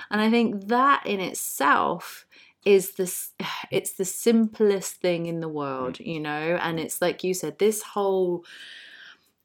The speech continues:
Speaker 1: evolutionary regeneration is happening constantly. That's just how life
Speaker 2: Mm.
Speaker 1: works.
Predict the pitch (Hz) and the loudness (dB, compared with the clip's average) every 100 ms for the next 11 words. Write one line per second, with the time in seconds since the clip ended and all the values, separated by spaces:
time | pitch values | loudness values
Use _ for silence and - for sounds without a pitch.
0 | - 254 294 262 254 - 208 196 185 196 | 4 6 6 6 4 2 0 0 0 0
1 | 185 185 180 175 175 165 - 175 175 165 | -2 -2 -2 -2 -4 -8 -8 -10 -10 -10
2 | 151 160 151 - 147 - - - 170 180 | -8 -10 -8 -8 -8 -8 -8 -8 -6 -4
3 | 175 165 156 160 - 156 156 143 73 - | -2 -2 -4 -8 -10 -6 -4 -4 -8 -10
4 | - | -12